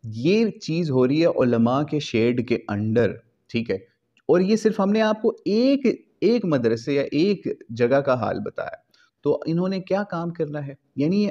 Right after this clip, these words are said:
अपने लेवल पर भी उन कंपनीज की सपोर्ट नहीं बंद कर सकते, तो बड़े लेवल के ऊपर प्रोस्ट-, प्रोटेस्ट के अंदर या दीगर जगहों के ऊपर ये क्या काम कर सकते हैं? तो अल्लाह से दुआ है, अल्लाह करीम उलमा को, मुक़्तदर हलकों को भी तौफ़ीक अता फ़रमाए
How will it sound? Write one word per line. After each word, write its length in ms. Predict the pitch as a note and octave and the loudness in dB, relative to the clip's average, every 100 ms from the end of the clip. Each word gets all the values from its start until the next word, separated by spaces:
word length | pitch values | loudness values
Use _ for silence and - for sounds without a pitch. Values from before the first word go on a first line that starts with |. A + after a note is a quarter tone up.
| - | -2
अपने 300 | D#3+ - B3 | -4 0 2
लेवल 300 | A#3+ F#3+ F3 | 6 6 4
पर 200 | E3+ D3+ | 4 0
भी 200 | B2 B2+ | 2 0
उन 220 | - D3 | 0 -4
कंपनीज 540 | D3 B2+ A#2 A#2+ C#3 C#3 | -2 -4 0 2 0 0
की 140 | C3 | -4
सपोर्ट 400 | B2+ A2+ A2 A#2+ A2 | -4 -4 -2 -2 -2
नहीं 220 | B2 F3+ | 0 0
बंद 280 | C#3+ A#2 A2+ | 2 0 0
कर 120 | A2 | -4
सकते, 480 | - A2 - B2 - _ _ _ - | -4 -8 -4 -6 -6 _ _ _ -2
तो 100 | D3 | 2
बड़े 260 | D3 A3 | 4 4
लेवल 300 | G#3 F#3+ G3+ | 6 6 4
के 120 | F#3+ F#3 | 4 2
ऊपर 220 | F3 F3+ | 2 0
प्रोस्ट-, 380 | D#3+ D#3 - - | 0 -2 -4 -6
प्रोटेस्ट 540 | E3 D#3 D#3 F3 - | 0 2 2 0 0
के 80 | F3 | 0
अंदर 460 | D#3+ D#3 D3+ D3+ | 0 2 2 4
या 180 | C#3+ B2+ | 2 2
दीगर 340 | A#2 C3+ D#3 D#3+ | 2 2 2 2
जगहों 300 | D3 C#3+ D3+ | 0 0 -2
के 120 | D3 | -6
ऊपर 240 | C#3 D#3 | -6 -4
ये 120 | E3 | -6
क्या 220 | D#3+ F#3+ F#3 | -8 -8 -8
काम 280 | D#3 A#2+ | -6 -6
कर 140 | G#2+ G#2 | -6 -8
सकते 380 | - G#2 _ G#2 | -12 -18 _ -20
हैं? 140 | - _ _ _ _ - | -20 _ _ _ _ -2
तो 60 | |
अल्लाह 160 | B2 C#3+ | 2 4
से 120 | D3+ | 2
दुआ 220 | C#3 D3 | 4 4
है, 160 | E3 E3 | 4 0
अल्लाह 320 | - C3 C3+ | -2 0 0
करीम 300 | C3+ B2 B2 - | 0 -2 -2 -2
उलमा 380 | A2+ A2 B2+ | 0 0 0
को, 180 | C#3 C3 | -2 0
मुक़्तदर 440 | A#2 G#2+ A#2 A2+ G#2+ | 0 -2 -4 -4 -4
हलकों 320 | G#2+ G#2 C#3+ | -4 -4 -4
को 160 | C#3+ | -2
भी 260 | A#2+ A2+ A#2 | -2 -2 -2
तौफ़ीक 320 | A2 - B2 B2 | -6 -6 -4 -4
अता 200 | A2+ A#2+ | -2 -4
फ़रमाए 380 | A2+ G#2+ A#2+ | -4 -2 -2